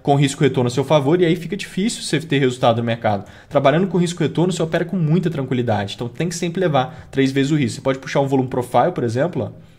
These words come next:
A ferramenta do volume profile é extremamente profissional, tem vídeos aí no canal que eu mostro sobre volume profile, recente ainda. Olha lá, a poc dá ali embaixo. Olha só a poc onde dá.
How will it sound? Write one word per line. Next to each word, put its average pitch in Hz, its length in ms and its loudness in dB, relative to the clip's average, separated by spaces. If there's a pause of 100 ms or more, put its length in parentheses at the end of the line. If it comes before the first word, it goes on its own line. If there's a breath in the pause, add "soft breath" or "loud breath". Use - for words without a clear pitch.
A - 60 -20
ferramenta 117 300 -2
do 117 80 -4
volume 117 180 -2
profile 120 280 -2
é 117 40 0
extremamente 135 680 -4 (320 loud breath)
profissional, 117 540 2
tem 117 140 -4
vídeos 127 300 -2
aí 117 60 2
no 113 80 -2
canal 110 300 0
que 110 80 -8
eu 110 80 0
mostro 107 300 -2
sobre 110 240 -2
volume 110 260 -2
profile, 110 440 2
recente 120 560 -6
ainda. 127 320 -2 (440 loud breath)
Olha 120 80 0
lá, 110 160 4
a 78 120 2
poc 120 340 4
dá 123 100 6
ali 123 100 4
embaixo. 117 640 2
Olha 131 160 -2
só - 140 0
a 127 60 4
poc 120 280 2
onde 113 140 -2
dá. 101 240 -4